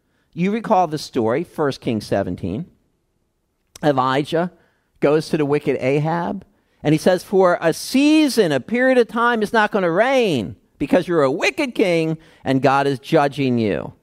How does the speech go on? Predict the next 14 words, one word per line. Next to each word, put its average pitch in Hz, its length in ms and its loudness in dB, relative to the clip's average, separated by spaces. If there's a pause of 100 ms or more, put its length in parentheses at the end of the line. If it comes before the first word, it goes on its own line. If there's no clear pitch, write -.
(440)
Uh, 135 160 2
we 135 140 0
learn 156 540 2
from 135 560 -2
James 143 440 0
five 170 560 0
that 135 120 -2
the - 80 -6
period 139 340 0
is 120 80 -4
three 143 520 -4
and 123 140 -4
a 110 80 -4
half 110 560 -4